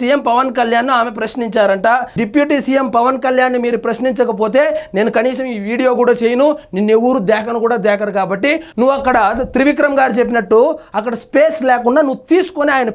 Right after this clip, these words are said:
పేరు తీసుకొని వచ్చి చెప్తావు. ఆయన పేరు చెప్తే నాలుగు వ్యూస్ వస్తాయి, నీ యొక్క ఇంటర్వ్యూకి కొంచెం బూస్టప్ అవుతుందని ఆయన పేరు తీసుకొచ్చావు.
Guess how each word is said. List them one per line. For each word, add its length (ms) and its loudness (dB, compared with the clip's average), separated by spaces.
పేరు 280 2
తీసుకొని 300 -4
వచ్చి 220 -4
చెప్తావు. 320 -2
ఆయన 140 0
పేరు 260 2
చెప్తే 200 0
నాలుగు 260 0
వ్యూస్ 260 -4
వస్తాయి, 340 -2
నీ 80 4
యొక్క 140 -4
ఇంటర్వ్యూకి 520 0
కొంచెం 460 -2
బూస్టప్ 440 0
అవుతుందని 340 0
ఆయన 140 0
పేరు 260 0
తీసుకొచ్చావు. 540 -4